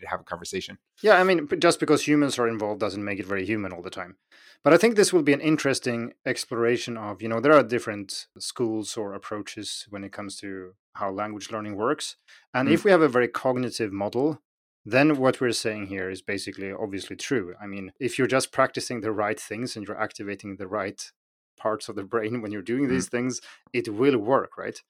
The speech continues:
Speaker 2: But then we
Speaker 1: Yeah.
Speaker 2: also have people who have a completely different approach. If you have, like, a sociocultural approach where learning
Speaker 1: Mm-hmm.
Speaker 2: is seen as being interaction with other people and you build on what other people know and you, uh, engage with them in a social context and so on.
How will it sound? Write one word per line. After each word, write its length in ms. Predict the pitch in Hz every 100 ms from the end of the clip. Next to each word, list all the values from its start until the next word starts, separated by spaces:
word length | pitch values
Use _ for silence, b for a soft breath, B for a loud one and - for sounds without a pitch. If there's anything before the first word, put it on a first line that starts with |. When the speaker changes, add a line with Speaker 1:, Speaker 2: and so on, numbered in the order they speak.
| _ B B
Speaker 2:
But 120 | 127 127
then 120 | 175
we 120 | 180
Speaker 1:
Yeah. 80 | 143
Speaker 2:
also 260 | 170 - 120
have 300 | 117 104 -
people 380 | 120 - 110
who 140 | 104 107
have 140 | 104
a 60 | 98
completely 460 | 107 98 113 110
different 340 | 101 135 127 104
approach. 400 | - 92 92 -
If 160 | 101 -
you 60 |
have, 160 | 92 92
like, 200 | 95 92
a 20 |
sociocultural 800 | 98 113 101 104 - 110 - 101
approach 460 | 95 - 95 - -
where 260 | 98 95 b b -
learning 420 | 117 127 120 113
Speaker 1:
Mm-hmm. 60 | 107
Speaker 2:
is 100 | -
seen 200 | 113 104
as 160 | 92
being 260 | 104 110 113
interaction 580 | 110 117 107 - 110 98
with 200 | 98 -
other 240 | 110 101
people 500 | 95 127 117 117 113
and 140 | 95 92
you 60 | 95
build 260 | 107 101
on 100 | 98
what 120 | 98 -
other 180 | 110 110
people 300 | 120 117 104
know 280 | 107 110
and 120 | 98 90
you, 180 | 87 _ B B B -
uh, 100 | -
engage 540 | 113 104 110 107 - -
with 160 | 95
them 200 | 104 98
in 120 | 98 98
a 40 |
social 360 | - 104 92 98
context 560 | - 147 147 139 - 113
and 100 | 101
so 140 | 101
on. 120 | 92